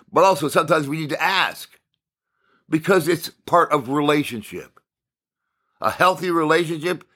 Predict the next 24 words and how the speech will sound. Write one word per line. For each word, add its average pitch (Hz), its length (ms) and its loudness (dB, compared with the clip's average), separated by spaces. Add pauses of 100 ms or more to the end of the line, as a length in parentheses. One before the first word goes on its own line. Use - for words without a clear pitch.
(140)
you 160 180 -2
can 156 280 -4
talk, - 560 -2 (380)
you 131 100 -14
can 156 120 -2
ask, 156 460 -2 (320)
you 160 160 -2
listen. 165 500 0 (880)
You - 100 -10
can 147 60 -6
say 185 140 2
yes, 175 340 0
you 135 60 -10
can 127 80 -12
say 180 160 -2
no. 156 440 0 (380)
You - 100 -8
can 175 100 -6
say, 170 60 2
"I 190 40 4
don't 202 140 0
know." 175 300 0 (1800)
Relationship. 139 920 -2 (4000)
Now, 120 480 0